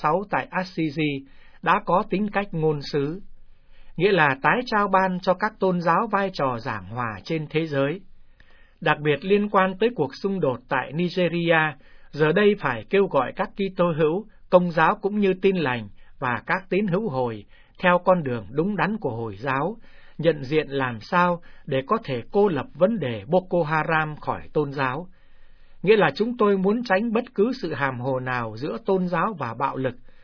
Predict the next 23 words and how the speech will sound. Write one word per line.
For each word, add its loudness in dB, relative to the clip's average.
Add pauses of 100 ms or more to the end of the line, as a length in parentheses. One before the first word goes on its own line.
(260)
loại 0
trừ -2
tất 0
cả -4
các -6
hàm 0
hồ -2
còn -4 (120)
có 0
đó, 0 (360)
nơi 2
một 2
vài 0
nhân 0
vật -4
nào -4
đó -2
lợi 0
dụng -4
tôn 2
giáo 0
để -4
tiếp 6